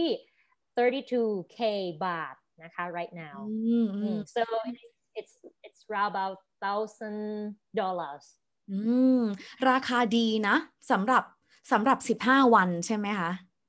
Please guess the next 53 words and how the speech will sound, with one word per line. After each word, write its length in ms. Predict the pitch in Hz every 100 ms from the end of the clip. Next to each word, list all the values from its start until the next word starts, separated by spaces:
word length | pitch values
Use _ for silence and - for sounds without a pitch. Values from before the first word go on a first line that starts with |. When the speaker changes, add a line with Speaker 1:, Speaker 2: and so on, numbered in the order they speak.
| _ _ _ _ -
Speaker 1:
ใ 40 |
ช่ 20 | 220 208 202 180 160 151
Speaker 2:
อ่ 40 | 180 180
า 20 |
Speaker 1:
ใ 20 |
ช่ 20 | 175
Speaker 2:
for 180 | 202 190
Speaker 1:
ค่ 120 | 196 -
ะ 20 |
Speaker 2:
fifteen 500 | 214 - - 208 196 185 190
day 160 | 190 190 175 180
น 20 |
ะ 40 | 285 - - -
so 80 | 302 294 285 277 -
for 120 | 311 302
the 60 | 294 -
price 340 | 254 262 320 269
I 40 | 277
wanna 180 | 277 -
add 80 | 254 233
on 60 | 233 226
a 20 | 214 247
little 220 | 240 190
bit 100 | 180 - - - -
so 60 | 233 208
basically 340 | 240 262 247 226
it's 120 | 196 -
starting 260 | 196 220 226
from 140 | 202 190 170
like 100 | - 247
thirty 240 | 240 233 226 208
thousand 340 | 196 202 208 202
and 80 | 196
it 40 | 196
can 120 | 214 208 180 196
go 100 | 202 208 - 185 190
as 80 | 196 - - - - 196
high 180 | 190 190 190
as, 60 | 185
as 60 | 185 214
you 60 | 185 190
want 160 | 202 196
I 20 | 196
mean 120 | 190 180 170
like 120 | 160 190
it 60 | 190
depends 360 | 196 196 214 269 - 202
on 80 | 190
the 80 | 180
Speaker 1:
ใ 0 |
ช่ 20 | 180
Speaker 2:
room 180 | 254 254 254
size 420 | 220 214 214 220